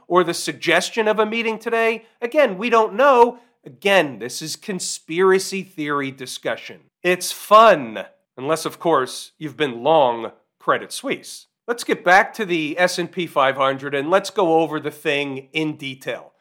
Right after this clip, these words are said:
So let's take a look at the close today and see if there was anything significant there.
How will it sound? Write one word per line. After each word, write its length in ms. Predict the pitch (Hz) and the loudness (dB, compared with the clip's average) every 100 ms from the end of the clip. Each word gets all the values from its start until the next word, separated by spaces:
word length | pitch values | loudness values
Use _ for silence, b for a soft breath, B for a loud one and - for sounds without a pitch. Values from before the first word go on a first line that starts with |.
| _ | _
So 240 | - 185 170 | -2 2 4
let's 280 | 277 - | 2 0
take 200 | - 359 | -6 -4
a 40 | 311 | 2
look 200 | 254 247 | 0 0
at 80 | 180 | -6
the 80 | |
close 460 | 180 - 175 175 170 | -8 2 4 4 0
today 280 | - 143 139 | -4 -2 -2
and 120 | 139 | -6
see 200 | - 214 | -8 -6
if 140 | 196 | -4
there 100 | 185 | -2
was 160 | 165 160 | -2 -2
anything 420 | 170 160 160 156 | -2 -4 -6 -8
significant 840 | - 156 147 285 320 247 - 143 - | -8 -10 -8 -4 -4 -4 -8 -10 -8
there. 300 | 107 80 | -10 -10